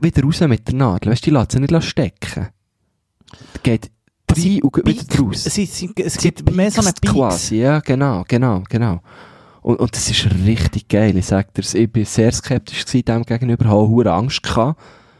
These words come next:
Speaker 1: Weil sie hat so wie gefunden, ja, tut schon weh, aber, äh, ja, du wirst es dann merken.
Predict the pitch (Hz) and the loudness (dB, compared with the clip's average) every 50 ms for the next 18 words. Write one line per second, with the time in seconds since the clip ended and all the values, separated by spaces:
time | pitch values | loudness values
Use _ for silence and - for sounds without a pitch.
0 | _ - - 120 - 135 117 - - 113 113 117 - - - 123 113 98 95 107 | _ 0 0 2 2 2 0 0 0 0 0 0 2 0 0 2 2 2 4 4
1 | 139 151 131 - 95 92 - - - 127 143 180 180 131 - 87 85 92 - - | 2 2 0 -2 -6 -6 -6 -2 -2 0 0 2 2 2 2 2 2 2 0 0
2 | 104 101 92 95 95 92 - - - - _ - 104 104 - 135 110 101 95 - | 0 0 0 0 -2 -4 -8 -14 -20 -18 _ -2 0 0 2 2 2 0 0 -4
3 | - - - 120 107 101 101 113 - - - - - 185 | -4 -2 0 2 2 4 4 2 2 0 -4 -4 -4 -4